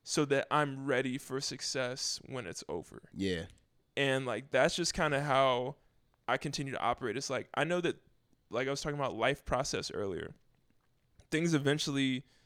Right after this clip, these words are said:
Speaker 1: evolve. Like, the
Speaker 2: Yeah.
Speaker 1: cycle, the wheel turns, the cycle continues. I, what I'm doing now is preparing me for the next level of success.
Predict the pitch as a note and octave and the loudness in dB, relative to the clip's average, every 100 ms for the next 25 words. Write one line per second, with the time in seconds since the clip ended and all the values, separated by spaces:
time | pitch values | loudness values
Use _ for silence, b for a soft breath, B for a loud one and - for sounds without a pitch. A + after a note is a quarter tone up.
0 | b - C3 C3 F#2 F2 - - - C3 | b -6 -4 0 0 -2 -4 -8 -6 -6
1 | - G#2 G#2 C#3 - C#3 D#2+ G2+ G2+ C3+ | -4 -2 2 2 2 -2 0 -2 0 0
2 | D3+ - F#2+ G#2+ A#2 C#3 - _ - - | 0 -4 -6 -6 -8 -10 -12 _ -14 -8
3 | - G2+ C3+ D#3 D#3+ D3+ A#2 A2 F#2 - | -4 -4 -4 -6 -4 -4 -6 -6 -6 -8
4 | - b b b b _ - B2+ D#2 F#2+ | -10 b b b b _ 2 4 4 4
5 | A2+ C#3 E3+ F3+ D3+ C3+ C#3 C#3 A#2 F#2 | 4 4 4 2 2 2 2 2 2 -2
6 | C#3+ _ - C3 - C3+ C#3+ B2+ B2 B2+ | -4 _ -8 -6 -4 0 2 2 -2 -4
7 | B2+ B2+ - B2 G2 G#2 B2 - - A#2+ | -4 -6 -4 -4 -4 -2 -2 -2 -4 -4
8 | - A2 - - - F2 D2+ - - - | -4 -6 -6 -8 -2 2 0 -2 -8 -10